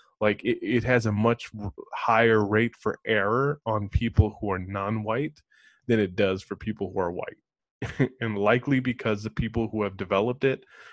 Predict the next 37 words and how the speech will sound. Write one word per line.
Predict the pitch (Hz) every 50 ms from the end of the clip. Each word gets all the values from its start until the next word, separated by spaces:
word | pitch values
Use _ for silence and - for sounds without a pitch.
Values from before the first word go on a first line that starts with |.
| - _ _ _
for | - 120 110 110 110 107 107 107 107 107
these | 104 117 117 117 117
firms | - - 127 123 123 127 131 131 127 - -
are | 98 95 98 98 98 98 95 - _ _ -
probably | - - 98 98 101 110 110 110 120 123 123
white | 117 127 127 135 135 139
people. | - 151 147 143 160 160 160 - -
I | - 110
don't | 104 101 - 104
know, | 101 101 101 101 107 120 139 147 147 _ _ _ _ _ _ _ _ _
right? | - 123 131 156 170 170 -
But | - 107 104 98 - - -
there's | 107 113 113 113 110 104 -
just, | 120 117 107 - - - _ _ _ _ _ _ _ _ _ _ _ _ _
you | - 139 123 113
know, | 107 104
one | 104 101 113 123 131
of | 131 123 117
the | 120 113 113 110 107 104 101 104 101 - - - _ -
few | 160 180 202
good | 180 147 143 139 131 127
things | 131 123 127 117 -
that's | 110 107 -
come | - - 123 120 117
out | 110 110
of | 101 92
this | 104 104 104 -
covid | - - 147 135 131 120 120 110
world | 107 107 113 113 113 107
that | 110 104 -
we're | 113 107
living | 101 98 110 120 117 120 123 123 123
in | 127 127
now, | 127 123 123 123 127
where | 123 113 -
everyone's | - 107 98 110 101 101 101 101 98 92
wearing | - 104 98 92 90 110